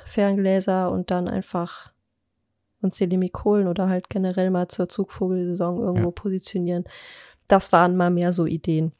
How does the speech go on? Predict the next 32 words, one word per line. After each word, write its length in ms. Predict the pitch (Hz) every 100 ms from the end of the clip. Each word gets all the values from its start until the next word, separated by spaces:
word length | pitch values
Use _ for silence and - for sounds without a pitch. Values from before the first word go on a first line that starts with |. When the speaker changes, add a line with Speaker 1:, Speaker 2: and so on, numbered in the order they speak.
| _ _ _ _ - -
Speaker 1:
Ich 120 | 202
glaube, 300 | - 190 208
das 200 | 214 202
ist 140 | 196 -
halt 220 | 185 -
mehr 280 | 185 180 185
was, 220 | 175 -
als, 520 | - 170 170 - - -
ähm, 240 | 180 170
sich 380 | 170 175 - -
nur 140 | 170
ums 140 | 165 175
Speaker 2:
Ja, 100 | - -
Speaker 1:
Rotkehlchen 460 | 165 - 170 -
Speaker 2:
ich 60 | 104
glaub 40 |
Speaker 1:
zu 100 | -
Speaker 2:
auch. 120 | - -
Speaker 1:
kümmern. 300 | 190 - 233
Speaker 2:
Das 160 | - -
macht 180 | - -
auch 60 |
mehr 160 | 180 208
Spaß. 400 | - - - -
Speaker 1:
<laughs> 80 | -
Würde 140 | -
ich 160 | - -
mal 80 | -
sagen. 1700 | 302 - - - _ - - 359 - 302 - 226 214 214 - 208
<laughs> 20 | - _ _ _ - 320 - - - - - _ _ _ _
Ja, 320 | 196 160 147 156
genau. 480 | 226 180 135 139